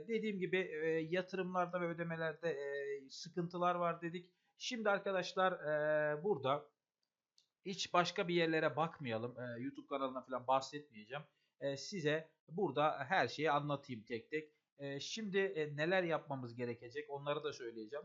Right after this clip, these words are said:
Dual Mine, Bitcoin ve Ethereum madenciliğiyle başlamıştı. E, sonra arkadaşlar birçok kripto para eklediler.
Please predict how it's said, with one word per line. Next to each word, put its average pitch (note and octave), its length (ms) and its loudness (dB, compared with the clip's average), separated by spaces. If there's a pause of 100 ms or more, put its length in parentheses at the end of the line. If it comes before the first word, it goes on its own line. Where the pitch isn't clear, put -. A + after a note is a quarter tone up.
Dual G3 240 6
Mine, F#3+ 360 0
Bitcoin F3+ 420 -4
ve F3 80 4
Ethereum F3 380 2
madenciliğiyle E3 680 -2
başlamıştı. D3+ 760 -4 (440)
E, C#3 260 0
sonra F#3 320 0
arkadaşlar F3 680 2
birçok F3+ 420 -2
kripto E3+ 360 -2
para E3+ 200 4
eklediler. D3 540 -2